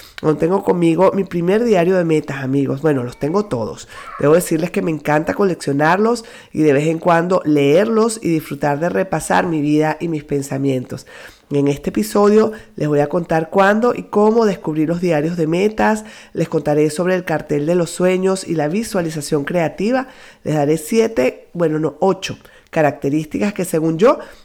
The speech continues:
deben tener tus metas para que estén bien planteadas. ¿Qué hacer si te bloqueas a la hora de escribir esas mes-, esas metas tan importantes para ti? Y mi paso a paso de cómo las organizo,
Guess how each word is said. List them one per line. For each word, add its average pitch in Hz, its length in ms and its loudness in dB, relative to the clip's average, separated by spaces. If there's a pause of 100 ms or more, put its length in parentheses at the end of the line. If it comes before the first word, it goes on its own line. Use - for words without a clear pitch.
(120)
deben 160 200 4
tener 170 300 0
tus 233 240 -2
metas 196 400 0
para 156 220 -2
que 151 80 -10
estén 151 340 -4
bien 165 300 0
planteadas. 135 720 -4 (360)
¿Qué - 80 0
hacer 180 440 2
si 208 180 -4
te 180 140 0
bloqueas 170 500 0
a 190 80 2
la 156 100 2
hora 143 140 2
de 170 80 0
escribir 170 440 -2
esas 214 360 0
mes-, 202 240 0 (100)
esas 190 240 -2
metas 202 300 -4
tan 208 200 2
importantes 190 520 -4
para 175 260 0
ti? - 220 -4 (320)
Y 190 100 -2
mi 190 120 2
paso 226 500 0
a 220 160 0
paso 302 400 0
de 185 100 0
cómo 160 240 0
las 165 180 0
organizo, 135 500 -4